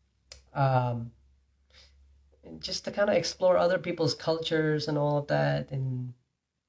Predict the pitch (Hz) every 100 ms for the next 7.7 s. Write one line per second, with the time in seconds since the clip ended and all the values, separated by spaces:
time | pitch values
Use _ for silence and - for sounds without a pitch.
0 | _ _ _ - 220 233 247 254 240 254
1 | 220 247 247 240 233 226 - 123 - 311
2 | 117 123 120 123 147 - - _ _ _
3 | _ _ 160 180 208 190 175 151 156 -
4 | - _ _ _ _ _ _ 185 175 180
5 | 226 220 185 170 147 170 139 123 160 -
6 | 185 175 - 185 202 151 139 131 - 151
7 | 139 135 135 156 131 - -